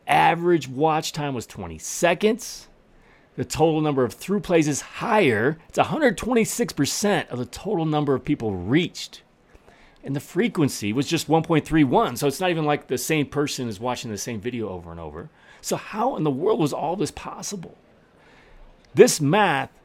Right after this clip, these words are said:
essentially means that nearly every person who was reached with my ad watched the entire video.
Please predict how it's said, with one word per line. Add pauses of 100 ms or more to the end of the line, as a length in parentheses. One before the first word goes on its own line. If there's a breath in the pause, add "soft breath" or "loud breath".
essentially
means
that
nearly
every
person
who
was
reached
with
my
ad (260 loud breath)
watched
the
entire
video.